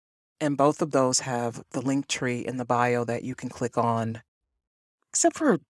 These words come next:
you know, Instagram needs to make clickable links in bios. I don't know why they don't do that. But there's a link tree also in my personal Facebook. Go on there, get your laugh on,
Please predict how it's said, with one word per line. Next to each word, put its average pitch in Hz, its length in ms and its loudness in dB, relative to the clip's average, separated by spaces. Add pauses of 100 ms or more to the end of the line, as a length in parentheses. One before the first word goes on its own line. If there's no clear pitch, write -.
(160)
you 320 80 0
know, 381 300 0
Instagram 139 840 -2
needs 254 280 2
to 240 80 4
make 208 240 0
clickable 226 480 2
links 127 320 -2
in 123 160 -6
bios. 123 520 -6
I 320 120 0
don't 311 100 4
know 202 100 4
why 127 200 0
they 120 100 -2
don't 117 220 -6
do - 80 -8
that. - 240 -12 (500)
But 190 120 -4
there's 226 200 6
a 208 60 0
link 208 180 0
tree 208 240 0
also 170 400 4
in 143 180 -4
my 131 220 -4 (180)
personal 175 800 -2 (840)
Facebook. 170 600 2 (280)
Go 147 140 0
on 135 240 4
there, 123 320 -2
get - 240 0
your 135 80 -2
laugh 123 320 0
on, 117 480 0